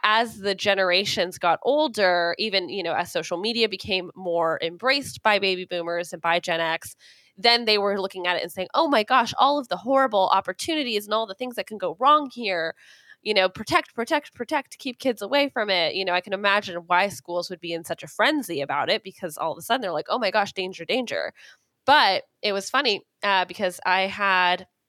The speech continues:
Emily Vogels from Pew Research here, and she had run the study on teenagers and, you know, kids who are talking about, uh, social media and digital media and online harassment, um, and, and, and testing kind of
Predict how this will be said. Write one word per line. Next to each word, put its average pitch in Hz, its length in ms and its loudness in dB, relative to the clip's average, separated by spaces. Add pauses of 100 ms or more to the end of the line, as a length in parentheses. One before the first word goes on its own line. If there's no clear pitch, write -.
(140)
Emily 202 240 -2
Vogels 202 480 0
from 170 340 -2
Pew 190 200 -10
Research 170 560 -6
here, 160 220 -4
and 160 120 -8
she 170 380 -4
had 160 420 0
run 170 240 -2
the 160 80 -8
study 160 400 -4
on 160 520 -2
teenagers 190 880 0
and, 180 220 -2 (400)
you 190 160 -4
know, 139 240 0
kids 202 400 -4
who 175 500 -4 (100)
are 160 360 0 (220)
talking 175 320 -2
about, 156 380 -2 (460)
uh, 202 40 -8
social 190 380 -4
media 202 320 0
and 180 100 -2
digital 170 280 -6
media 165 520 -2
and 147 260 -12
online 151 320 -4
harassment, 196 1000 -2
um, 165 360 -6 (280)
and, - 180 -4
and, - 300 -8
and 170 120 -6
testing 175 380 -4
kind 160 180 -10
of - 140 -20